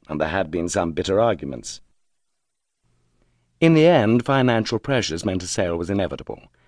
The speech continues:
and the odd procedures around the transaction represented the compromise reached with those who had not wished the house to pass out of the family.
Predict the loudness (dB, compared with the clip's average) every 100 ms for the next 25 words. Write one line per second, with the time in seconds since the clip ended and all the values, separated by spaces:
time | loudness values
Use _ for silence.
0 | _ _ _ -2 2 4 6 4 2 -4
1 | -2 -2 -2 0 2 2 0 -2 -2 -2
2 | 0 -2 -2 -4 -2 -2 -2 -2 -2 -6
3 | -8 -2 -2 -2 -6 -4 -2 -2 -4 -16
4 | _ _ _ _ 0 0 0 0 2 4
5 | 4 2 0 0 0 -2 -4 -2 -4 -2
6 | -4 -4 -4 -2 -2 -2 -4 -6 -6 -6
7 | -6 -10 -14